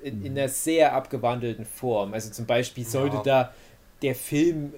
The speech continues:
Speaker 1: Inhumans irgend so eine Phase abschließen, dann ist das stattdessen irgendwann mal als so eine beschissene Serie auf Hulu versumpft. Und, äh, wa-, oh Gott, da waren Projekte dabei.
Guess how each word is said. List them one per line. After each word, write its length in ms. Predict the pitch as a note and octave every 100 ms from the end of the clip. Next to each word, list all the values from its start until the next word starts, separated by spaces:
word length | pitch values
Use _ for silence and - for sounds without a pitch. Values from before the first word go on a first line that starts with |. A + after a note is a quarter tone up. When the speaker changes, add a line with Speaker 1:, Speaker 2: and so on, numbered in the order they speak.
| -
Speaker 1:
Inhumans 840 | D#3 C#3 B2 D3+ F#3+ G3 D3 B2+ D3+
irgend 240 | D3+ C#3
so 80 | C#3
eine 160 | B2+ A#2+
Phase 520 | - A#2 B2+ C3+ C3
abschließen, 500 | - - - B2 A#2+
dann 120 | A#2+ C3+
ist 180 | -
das 160 | C#3 -
stattdessen 720 | C3+ B2 C#3 C#3 D#3+ C#3 C3+ - - -
irgendwann 460 | D3+ C#3+ C3+ C#3 D3+
mal 120 | B2+
als 320 | G#2 A#2+ -
so 120 | B2+
eine 420 | A#2+ A#2+ B2 B2+ A#2
beschissene 840 | - A#2+ D3 C#3+ C3+ A#2+ A2+ B2
Serie 640 | - C#3 C3 D#3 C#3 C3
auf 300 | A2+ B2 -
Hulu 460 | D3 F3 E3+ C3 B2 - - - - -
versumpft. 840 | - B2+ - C3+ C#3+ B2+ - - - - - - _ -
Und, 420 | B2 B2 B2 A#2+ A2+ - - - _ A#2
äh, 200 | B2 A2+
wa-, 100 | A#2
oh 60 | - -
Gott, 160 | B2
da 160 | - A2+
waren 340 | A#2 B2 A#2+ A2
Projekte 480 | B2 A#2+ D3+ - B2+
dabei. 500 | B2 - A#2+ B2